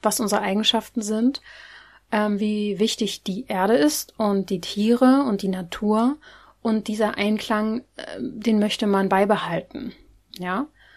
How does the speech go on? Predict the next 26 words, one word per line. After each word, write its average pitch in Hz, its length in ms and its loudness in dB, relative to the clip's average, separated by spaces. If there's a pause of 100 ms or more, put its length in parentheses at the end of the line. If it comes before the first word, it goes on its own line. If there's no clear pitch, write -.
(960)
Genau. 214 340 2
Und 196 140 -2
deswegen, 240 640 6
weil 202 100 6
wir 196 80 4
ja 196 100 -2
auch 190 60 -4
sehr 180 180 -2
kreative 220 540 0
Köpfe 247 340 2
sind, 247 200 6
weil 202 100 4
das 196 160 0
ja 196 120 -10
alles 208 280 -2
geschult 240 480 0
worden 185 220 0
ist, 196 280 -2
Musizieren, 202 1300 0
Kunst, 214 720 2
Kreativität, 214 1040 0
finden 285 340 4
wir 202 100 4
eben 196 220 2
immer 226 260 2
neue 196 600 2